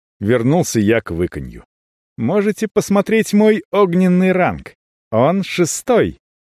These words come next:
и у Авеллы тоже шестой. Вот так вот. Нечего на меня гнать! Мортегар своих не бросает».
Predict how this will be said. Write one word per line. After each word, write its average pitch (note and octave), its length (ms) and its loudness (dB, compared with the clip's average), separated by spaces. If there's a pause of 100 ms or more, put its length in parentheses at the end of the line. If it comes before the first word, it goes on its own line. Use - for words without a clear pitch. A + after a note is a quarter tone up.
и D#3 120 2
у D3+ 120 4
Авеллы C3 680 2 (200)
тоже G3 320 0
шестой. G#2 560 0 (440)
Вот C#3 380 -2 (200)
так B3+ 360 -2
вот. G2+ 360 0 (400)
Нечего F#3 800 0
на E3 80 0
меня E3+ 340 2
гнать! C#3+ 640 0 (180)
Мортегар E3+ 680 0
своих B2 480 0
не C3 120 0
бросает». C#3+ 640 0